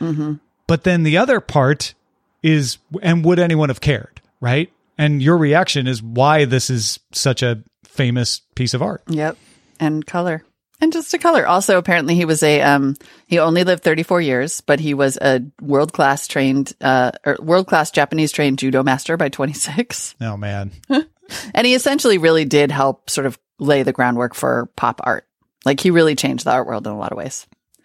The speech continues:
Speaker 2: Yves Klein.
Speaker 1: And I want the paint. The
Speaker 2: It's
Speaker 1: end.
Speaker 2: about time.
Speaker 1: It's about time, Yves, that you got your due.
Speaker 2: <laughs> Good for you.
Speaker 1: Your seventeen million dollar paintings. People are like, "Mm-hmm. Welcome to the party."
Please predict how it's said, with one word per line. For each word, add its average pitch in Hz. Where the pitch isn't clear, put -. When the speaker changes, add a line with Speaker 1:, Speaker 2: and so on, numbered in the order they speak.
Speaker 2:
Yves 170
Klein. 101
Speaker 1:
And 165
I 156
want 143
the -
paint. -
The 135
Speaker 2:
It's 127
Speaker 1:
end. 120
Speaker 2:
about 143
time. 101
Speaker 1:
It's -
about 202
time, 165
Yves, 147
that -
you -
got 165
your 160
due. 151
Speaker 2:
<laughs> -
Good 143
for 127
you. 113
Speaker 1:
Your 101
seventeen 131
million 127
dollar 127
paintings. 139
People 151
are 147
like, 139
"Mm-hmm. 180
Welcome 151
to 156
the 151
party." 120